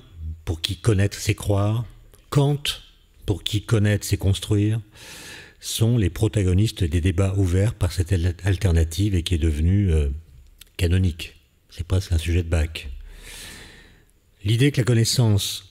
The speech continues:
n'est que le résultat de l'enregistrement dans le sujet d'informations déjà organisées dans le monde extérieur se trouve déjà chez Platon, dans le Thé et Tête.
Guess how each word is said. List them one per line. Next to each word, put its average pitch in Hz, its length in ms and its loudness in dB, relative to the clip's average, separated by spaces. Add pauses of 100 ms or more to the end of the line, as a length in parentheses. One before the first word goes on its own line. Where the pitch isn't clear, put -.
(140)
n'est 98 140 4
que 131 200 0
le 156 120 6
résultat 120 440 2
de 101 80 0
l'enregistrement 101 720 2
dans 127 220 2
le 127 120 4
sujet 113 340 2
d'informations 95 600 2
déjà 110 340 2
organisées 98 420 2
dans 87 80 4
le 85 60 4
monde 90 160 4
extérieur 87 580 2 (580)
se - 140 -2
trouve 104 220 0
déjà 95 240 2
chez 98 160 2
Platon, 117 500 0 (880)
dans 82 120 2
le 82 80 4
Thé 87 200 2
et 82 40 4
Tête. - 500 -2